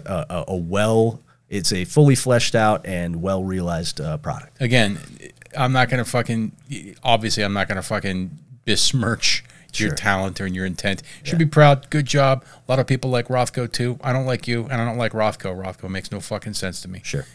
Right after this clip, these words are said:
Speaker 2: That's because I am
Speaker 1: Dumb.
Speaker 2: No.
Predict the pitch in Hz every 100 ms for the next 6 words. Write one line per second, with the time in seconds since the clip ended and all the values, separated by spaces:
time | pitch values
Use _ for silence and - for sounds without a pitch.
0 | - 107 - 120 - 123 127 - 107 110
1 | 135 110 127 175 - _ _ _ _ _
2 | _ _ _ _ _ _ - 82 80 _
3 | _ - 95 107